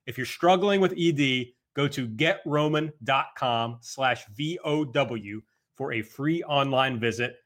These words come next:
and free two-day shipping. That's get roman dot com slash V O W for a free online visit and free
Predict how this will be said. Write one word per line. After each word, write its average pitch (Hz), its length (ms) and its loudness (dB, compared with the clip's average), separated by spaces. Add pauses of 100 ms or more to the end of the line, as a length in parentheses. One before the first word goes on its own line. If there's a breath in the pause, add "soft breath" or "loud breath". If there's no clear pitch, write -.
(160)
and 113 160 -2
free 139 280 0
two-day 117 320 0
shipping. 160 480 0 (320)
That's 120 240 -2
get 117 320 0
roman 151 480 4 (160)
dot 147 260 2
com 107 400 -2 (240)
slash 117 460 0
V 139 320 -4
O 151 160 2
W 110 500 -4 (320)
for 143 200 -6
a 113 80 -2
free 156 380 -2
online 143 520 0
visit 123 380 -4
and 107 180 -8
free 127 540 -6